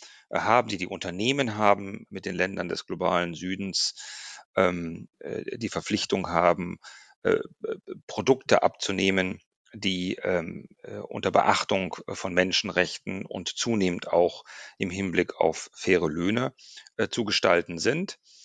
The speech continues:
Wir erreichen hier ein neues Level mit dem, äh, Entwurf für das europäische Lieferketten- und Sorgfaltspflichtengesetz,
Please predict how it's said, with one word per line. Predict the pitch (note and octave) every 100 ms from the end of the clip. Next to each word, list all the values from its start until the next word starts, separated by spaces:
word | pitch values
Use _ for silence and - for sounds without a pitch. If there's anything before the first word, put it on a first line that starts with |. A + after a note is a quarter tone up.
| - -
Wir | A2+ G#2+
erreichen | G2 A2+ A2
hier | F#2+ G#2+ A2
ein | F#2+
neues | F#2+ F2+ F2
Level | - D3+ F3 E3+
mit | B2+ -
dem, | F2+ E2+ D#2+ -
äh, | F#2+
Entwurf | F#2 F2 F#2+ G2 G2+
für | -
das | F2+ -
europäische | - F2+ - B2 - B2+ A2+ - - -
Lieferketten- | A#2 A2 A2+ A2 - F#2+
und | F#2
Sorgfaltspflichtengesetz, | F#2+ - G2 - F#2 - - F#2 F#2 F#2+ -